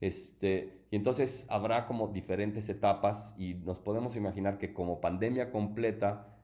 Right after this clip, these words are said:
eh, pues podría extenderse al, al año completo, ¿no? Ya veremos. Es, en realidad eso es bien difícil todavía de predecir. Eh, Quique Soto, ¿podrías, podría explicar el papel que juegan los adenovirus en el desarrollo de vacunas?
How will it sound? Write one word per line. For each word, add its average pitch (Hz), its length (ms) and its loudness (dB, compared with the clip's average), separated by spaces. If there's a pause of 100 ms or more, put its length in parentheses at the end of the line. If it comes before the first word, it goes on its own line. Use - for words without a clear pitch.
(120)
eh, 90 600 2 (200)
pues 92 140 -4
podría 95 300 2
extenderse 90 540 -2
al, 82 180 -4
al 76 160 -4
año 78 240 -4
completo, - 560 -12
¿no? 101 80 -4
Ya 101 160 -2
veremos. 73 480 -6
Es, 76 180 -12
en 78 100 -8
realidad 80 340 0
eso 90 180 -6
es 90 80 -12
bien 82 160 -4
difícil 78 360 -12
todavía 73 440 -6
de 80 100 -10
predecir. - 540 -14 (3500)
Eh, 110 840 0 (500)
Quique 147 280 0
Soto, 147 720 2
¿podrías, 143 640 4
podría 131 340 2
explicar 143 380 0
el 143 100 -2
papel 131 400 2
que 127 120 -2
juegan 123 300 2
los 110 140 0
adenovirus 101 480 2
en 98 100 0
el 90 60 0
desarrollo 95 460 0
de 110 80 2
vacunas? - 840 -2